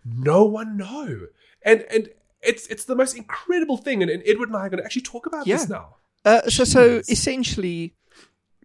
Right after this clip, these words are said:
Speaker 2: years ago, many, many years ago, centuries ago, Aristotle,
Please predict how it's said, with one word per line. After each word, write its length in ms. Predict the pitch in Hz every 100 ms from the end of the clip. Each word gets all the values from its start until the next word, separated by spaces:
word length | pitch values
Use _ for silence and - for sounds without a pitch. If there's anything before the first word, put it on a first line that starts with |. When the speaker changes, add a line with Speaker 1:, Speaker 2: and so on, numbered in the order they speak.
| _
Speaker 2:
years 400 | 165 160 185 170
ago, 160 | 147 127
many, 260 | 143 175
many 220 | 170 160 147
years 200 | 135 131
ago, 160 | 123
centuries 540 | 113 180 170 - 127 131
ago, 300 | 120 120 123 _ _ _ _ _ _ _ _ _ _ _ -
Aristotle, 960 | 214 214 - 202 170 - 131 127 147